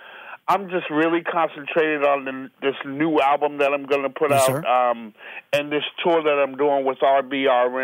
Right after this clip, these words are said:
Speaker 1: M, which is For the Love of It.
Speaker 2: Yes, sir.
Speaker 1: Um, we're just really, we really just wanna get back out there and, um, entertain the people. I mean, that's where we started, and that's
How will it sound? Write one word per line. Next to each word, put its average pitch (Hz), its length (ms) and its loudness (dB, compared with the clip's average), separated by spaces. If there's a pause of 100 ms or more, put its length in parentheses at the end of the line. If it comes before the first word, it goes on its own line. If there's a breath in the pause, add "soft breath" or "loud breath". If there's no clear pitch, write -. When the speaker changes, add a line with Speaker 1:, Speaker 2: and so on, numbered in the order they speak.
Speaker 1:
M, 123 180 -10 (420 loud breath)
which 143 220 -2
is 131 140 0 (300)
For 160 100 2
the 143 120 -2
Love 147 300 2
of 151 160 0
It. 165 220 0 (220)
Speaker 2:
Yes, 110 140 -8
sir. 120 140 -12 (320)
Speaker 1:
Um, 143 300 0
we're 180 120 0
just 175 260 -2 (100)
really, 156 840 -2
we 190 120 -2
really 180 440 0 (280)
just 170 220 -2
wanna 143 240 -2
get 147 200 -2
back 143 300 -2
out 143 240 2
there 143 220 0 (160)
and, 123 80 -4
um, 120 380 0 (400 soft breath)
entertain 170 520 -2
the 139 60 -6
people. 123 580 -4
I 113 140 2
mean, 131 360 -6
that's 117 260 0 (100)
where 143 320 0
we 135 180 -4 (160)
started, 139 480 0
and 123 160 -8
that's 143 220 -2